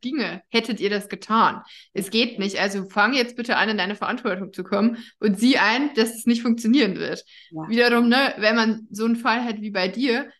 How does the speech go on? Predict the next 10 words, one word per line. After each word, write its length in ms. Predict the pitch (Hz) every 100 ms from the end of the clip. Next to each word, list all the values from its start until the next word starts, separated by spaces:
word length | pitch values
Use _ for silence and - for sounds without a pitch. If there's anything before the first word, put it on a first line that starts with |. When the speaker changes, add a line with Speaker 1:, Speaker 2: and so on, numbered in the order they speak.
| _ -
Speaker 1:
wo 320 | 208 233 208 202
deine 420 | 185 - 208 214
Mutter 300 | 220 240 226
grundsätzlich 480 | 226 233 294 - 226
dazu 260 | 196 -
bereit 440 | 196 190 214 285 -
ist 220 | 185 -
und 240 | 214 208 - _ -
nicht 260 | 233 269 285
nur 380 | 254 214 -